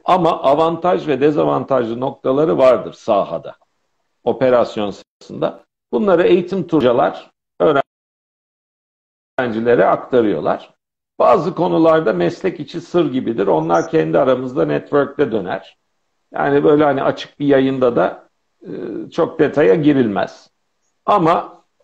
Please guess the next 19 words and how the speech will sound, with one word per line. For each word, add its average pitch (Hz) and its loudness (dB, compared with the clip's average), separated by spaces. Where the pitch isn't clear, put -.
eşittir 156 -2
yani. 101 -2
Bu 175 2
meslekte 135 -2
kadın, 120 -2
erkek 156 -4
eşittir. - -4
Ve 127 0
biz 165 -2
de 147 0
kurum 170 2
olarak 123 2
buna 147 0
sonuna 160 -2
kadar 135 0
inanıyoruz. 113 -6
Yani 104 -2
bunu 131 0
da - 0